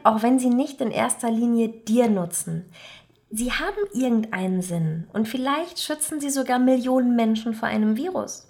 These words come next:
Wer weiß? Sei doch mal total verrückt und akzeptier einfach,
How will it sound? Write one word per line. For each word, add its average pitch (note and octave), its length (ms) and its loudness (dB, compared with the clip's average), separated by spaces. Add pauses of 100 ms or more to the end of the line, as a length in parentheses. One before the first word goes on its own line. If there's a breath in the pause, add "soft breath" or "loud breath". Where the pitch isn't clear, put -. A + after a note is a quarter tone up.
(100)
Wer G3+ 160 0
weiß? D#4 400 -4 (1300 loud breath)
Sei C4 240 2
doch F4+ 160 4
mal D4 200 0
total C#4+ 640 -4
verrückt C#4+ 600 -4
und A#3+ 220 -4
akzeptier D4 840 -4
einfach, G#3+ 440 -4